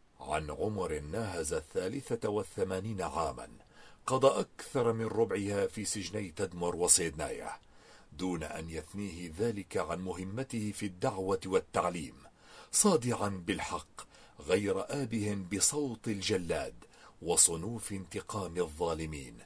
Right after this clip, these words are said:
وكان مثال الصبر والتضحية، ونموذج العالم الرباني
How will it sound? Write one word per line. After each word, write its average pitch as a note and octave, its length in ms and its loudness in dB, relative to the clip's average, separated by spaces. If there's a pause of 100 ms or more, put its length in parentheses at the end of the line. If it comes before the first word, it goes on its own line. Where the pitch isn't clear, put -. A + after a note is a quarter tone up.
(200)
وكان C3 540 4
مثال A#2+ 420 -2
الصبر A2+ 540 4
والتضحية، G#2 760 -2 (640)
ونموذج F2 840 0
العالم G#2 640 -2
الرباني F2+ 680 -2